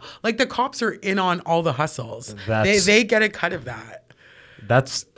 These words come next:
Speaker 2: the Marrakesh hustle, huh?
Speaker 1: The Marrakesh hus-, hustle.
Speaker 2: God damn. I was just, but we were looking at Morocco. There was some cheap flights there too. Bef-,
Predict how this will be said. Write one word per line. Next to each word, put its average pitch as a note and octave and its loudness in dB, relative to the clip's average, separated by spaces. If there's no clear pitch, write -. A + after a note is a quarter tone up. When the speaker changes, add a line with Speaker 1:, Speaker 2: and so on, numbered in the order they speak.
Speaker 2:
the A#2 6
Marrakesh A#2 6
hustle, G#2+ 0
huh? G#2 0
Speaker 1:
The F#3+ 2
Marrakesh A3 2
hus-, F#3 -6
hustle. A#2 2
Speaker 2:
God - 2
damn. A2 2
I A2 6
was C3 8
just, D3 2
but C3 6
we B2+ 8
were D3+ 8
looking E3+ 4
at A#2+ 4
Morocco. B2 6
There G#2+ 8
was G2+ 4
some A2 4
cheap D3+ 0
flights C3 2
there G2 2
too. A2 2
Bef-, F#2+ -8